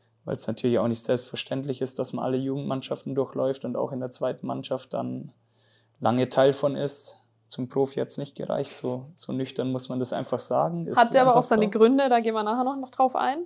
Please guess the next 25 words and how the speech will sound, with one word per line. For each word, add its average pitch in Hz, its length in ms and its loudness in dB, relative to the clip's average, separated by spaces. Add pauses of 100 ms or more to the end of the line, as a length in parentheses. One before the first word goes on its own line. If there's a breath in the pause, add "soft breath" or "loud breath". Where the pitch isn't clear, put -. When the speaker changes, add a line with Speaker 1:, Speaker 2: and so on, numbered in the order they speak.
(120)
Speaker 1:
Ja, 110 340 0
genau, 113 540 0
aber 113 640 2 (1300)
auch 139 140 4
noch 147 100 8
ein 147 100 2
besonderer 151 520 4
Moment, 139 360 2
an 127 160 0
den 135 160 2
ich 127 100 -4
mich 123 200 -6
erinnern 127 320 -2
kann, 127 220 -4
und 120 80 -4
zwar 117 320 -2
war 120 100 4
das 120 200 -6
in 123 100 -6
der 120 260 -2 (300)
Regionalligaspielzeit, 123 1500 -2 (760)
als 117 220 -2
der 117 160 0
Jahn 120 340 0
Regensburg 123 920 -4